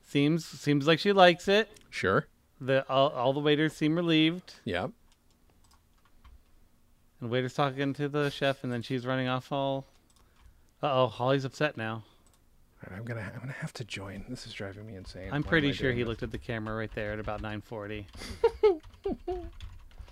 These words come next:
Speaker 1: I don't think he
Speaker 2: Does
Speaker 1: meant to. Like, it's out the corner of his eye, but I think he looked at the camera.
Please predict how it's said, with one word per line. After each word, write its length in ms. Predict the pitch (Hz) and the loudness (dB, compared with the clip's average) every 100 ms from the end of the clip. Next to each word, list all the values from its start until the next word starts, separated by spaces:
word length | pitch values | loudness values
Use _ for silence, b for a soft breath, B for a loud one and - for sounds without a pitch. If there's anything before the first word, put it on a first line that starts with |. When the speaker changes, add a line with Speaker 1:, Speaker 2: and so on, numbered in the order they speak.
| - | -4
Speaker 1:
I 80 | 123 | 2
don't 120 | 160 | 4
think 120 | 165 | 4
he 60 | 160 | 6
Speaker 2:
Does 60 | |
Speaker 1:
meant 160 | 151 143 | 4 4
to. 140 | 156 | 2
Like, 180 | 143 151 | 4 4
it's 120 | 151 | 6
out 120 | 165 156 | 6 6
the 80 | |
corner 260 | 160 185 175 | 6 6 6
of 60 | 170 | 6
his 100 | 160 | 10
eye, 160 | 165 | 10
but 140 | 135 135 | 10 6
I 60 | |
think 160 | 131 147 | 6 2
he 80 | 147 | 4
looked 180 | 143 - | 2 0
at 80 | |
the 60 | - | -8
camera. 340 | - 135 113 | 0 0 0